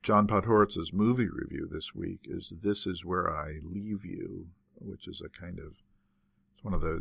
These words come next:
it's, it's based on a popular novel of a few years ago, uh, by a writer called Jonathan Tropper, and it's one of those films that has a, a kind of multi-star cast, including Tina Fey and, uh, Jason Bateman and, and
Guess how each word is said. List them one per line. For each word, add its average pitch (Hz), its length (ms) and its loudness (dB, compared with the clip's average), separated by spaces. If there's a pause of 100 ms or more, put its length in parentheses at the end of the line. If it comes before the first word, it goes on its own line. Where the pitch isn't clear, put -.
it's, - 220 -2
it's 98 160 -4
based 101 380 4
on 90 120 0
a 80 140 0 (420)
popular 92 460 0
novel 85 500 0
of 78 100 -10
a - 60 -6
few - 200 -10
years 87 360 -4
ago, 80 580 -6
uh, - 120 -8
by 82 240 -6
a 90 80 -8
writer 82 280 -4
called 82 280 -10
Jonathan 80 440 -8
Tropper, 92 480 0
and 78 80 -6
it's - 140 -14
one 92 80 -4
of 82 80 -4
those 73 240 -8
films 82 440 -10
that 85 180 -10
has 82 240 -8
a, 80 160 -10 (680)
a 98 80 -6
kind 101 220 2
of 85 80 -4
multi-star 87 880 0
cast, 87 640 -4
including 90 560 -6 (100)
Tina 90 300 -6
Fey 85 640 -4
and, 78 220 -10 (880)
uh, - 160 -6
Jason 87 420 -4
Bateman 87 580 0
and, 80 460 -8
and 82 320 -10